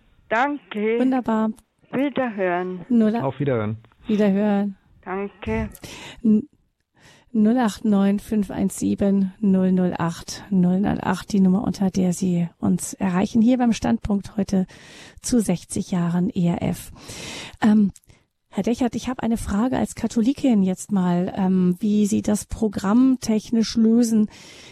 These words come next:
Speaker 2: Im, grad in evangelischen, ähm, Kreisen, evangelisch, evangelikalen noch zumal, ist es ja so, dass in, in manchen doch, ähm, ähm,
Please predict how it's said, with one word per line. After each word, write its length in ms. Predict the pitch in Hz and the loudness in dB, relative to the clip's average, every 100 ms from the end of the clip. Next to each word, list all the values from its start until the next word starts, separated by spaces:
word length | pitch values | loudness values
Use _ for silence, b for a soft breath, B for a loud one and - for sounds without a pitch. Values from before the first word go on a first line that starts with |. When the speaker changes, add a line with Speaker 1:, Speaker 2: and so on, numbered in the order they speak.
| B | B
Speaker 2:
Im, 520 | - 214 214 202 202 - | 0 2 4 2 0 -2
grad 300 | - 214 247 | -6 -4 -2
in 240 | - 240 220 - _ - | 2 2 0 -8 _ -4
evangelischen, 1040 | 233 233 214 202 226 247 - 247 233 220 - _ _ _ - | -2 2 2 2 0 0 0 2 4 2 -2 _ _ _ -4
ähm, 360 | 226 208 202 202 | 0 2 2 -2
Kreisen, 580 | - 208 196 214 - - | -4 -2 2 2 0 -4
evangelisch, 680 | - 214 202 208 220 220 | 0 2 2 2 0 0
evangelikalen 1040 | - - 208 202 196 - - 202 233 269 226 | -2 0 0 2 -2 -2 -4 -2 2 4 4
noch 160 | 226 - | 2 -2
zumal, 540 | - 226 196 202 226 | 0 2 4 2 2
ist 200 | 233 - | -2 -4
es 160 | 240 - | -4 0
ja 120 | 208 | 0
so, 300 | 202 220 240 B B B B B | 2 2 2 B B B B B
dass 260 | 233 208 - | -2 -2 -2
in, 400 | 339 220 208 214 - | 0 2 4 2 0
in 180 | 214 202 | 2 4
manchen 580 | 214 294 - 269 262 - | 4 2 2 2 2 2
doch, 400 | 247 233 - - 302 285 | -2 -2 -8 -10 -8 -4
ähm, 380 | 269 277 294 247 B B B B B B | -4 -4 -4 -8 B B B B B B
ähm, 380 | 226 214 208 214 | 2 4 4 0